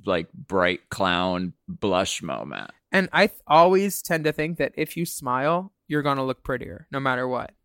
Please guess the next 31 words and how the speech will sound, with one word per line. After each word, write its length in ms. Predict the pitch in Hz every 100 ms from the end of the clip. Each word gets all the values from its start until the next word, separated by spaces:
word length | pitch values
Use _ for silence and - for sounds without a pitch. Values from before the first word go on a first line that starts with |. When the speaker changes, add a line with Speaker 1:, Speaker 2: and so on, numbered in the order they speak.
| -
Speaker 2:
And 160 | 143 156
every 260 | 175 202
cutaway 420 | 214 185 170 151
of 100 | 143
Gigi 340 | 131 143 135 131
is 100 | 127
just 260 | 127 127 -
smiling. 640 | 151 151 151 151 151 160 - _ _
She 220 | - 233
does 240 | 202 170 151
a 80 |
back 400 | 135 160 139 -
walkover. 1120 | 170 185 208 - 214 208 196 208 208 202 202 202 _ _
She 240 | - 156
tur-, 160 | - 151
Speaker 1:
Well, 280 | 143 135 -
Speaker 2:
she 160 | - -
turns 340 | 170 156 131
the 100 | 123
Speaker 1:
when 140 | 139 143
you 40 |
have 240 | 196 196 196
Speaker 2:
party. 360 | 208 220 214 - _ _ _ _
Speaker 1:
when 120 | 139
you 120 | 151
have 200 | 147 104
giant 500 | - 107 107 131 135
fucking 500 | - - 120 - 110
teeth 440 | - - 107 123 -
like 280 | 95 82 -
that, 480 | 78 64 87 98